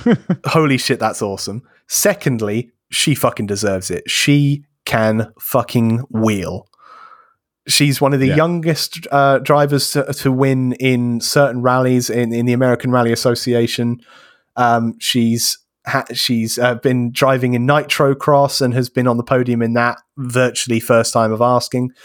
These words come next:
Speaker 2: She jumped in Extreme E and did extraordinarily well against some of the world's greatest off-road drivers. Apparently, she,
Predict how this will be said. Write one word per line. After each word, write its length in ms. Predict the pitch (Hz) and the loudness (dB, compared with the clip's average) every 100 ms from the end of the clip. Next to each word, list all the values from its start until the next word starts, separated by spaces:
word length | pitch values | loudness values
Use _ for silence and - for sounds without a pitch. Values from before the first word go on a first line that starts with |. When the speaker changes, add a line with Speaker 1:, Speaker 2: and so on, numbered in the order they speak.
| - - | -20 -16
Speaker 2:
She 160 | - 127 | -8 -2
jumped 300 | 131 123 131 | 0 2 0
in 100 | 123 | 0
Extreme 540 | 120 - 127 120 117 | -2 -2 2 2 2
E 320 | 120 127 127 | 4 4 4
and 100 | 120 | 2
did 140 | 123 120 | 0 0
extraordinarily 720 | - - 131 123 117 117 113 | -2 0 0 2 2 2 2
well 180 | 113 117 | 2 2
against 300 | 113 110 - | 0 -4 -2
some 160 | 117 | -2
of 60 | 110 | -2
the 80 | 110 | -2
world's 340 | 113 113 107 | 2 2 0
greatest 800 | - 117 113 120 123 - 117 - | -8 -6 0 0 0 -2 -2 -2
off-road 520 | 113 - 113 110 104 | -2 -2 0 0 0
drivers. 720 | - 120 120 120 123 120 - - _ _ _ _ _ _ _ _ | 0 2 2 2 0 0 -4 -12 _ _ _ _ _ _ _ _
Apparently, 540 | - 156 151 127 131 | -2 0 0 2 0
she, 400 | 123 143 127 127 | 0 -2 -2 -6